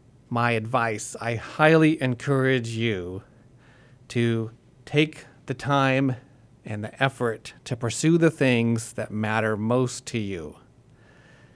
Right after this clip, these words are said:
Do the things that are important. Don't let those things slide. Even if it's scary, even if you're afraid,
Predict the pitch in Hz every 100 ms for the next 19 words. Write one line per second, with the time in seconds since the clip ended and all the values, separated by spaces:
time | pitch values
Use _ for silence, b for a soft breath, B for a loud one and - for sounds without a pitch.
0 | b b b _ _ - 156 170 165 -
1 | 147 147 147 135 - - 123 120 123 120
2 | 117 - 151 165 110 - - - b b
3 | b b _ _ _ b b b b b
4 | - 127 139 - 143 139 143 143 - 139
5 | 127 117 - 120 95 - - - - _
6 | _ _ _ b b b - 131 131 151
7 | 147 160 131 - - 143 123 101 104 113
8 | _ _ _ 131 127 131 120 135 131 127
9 | 113 123 107 95 95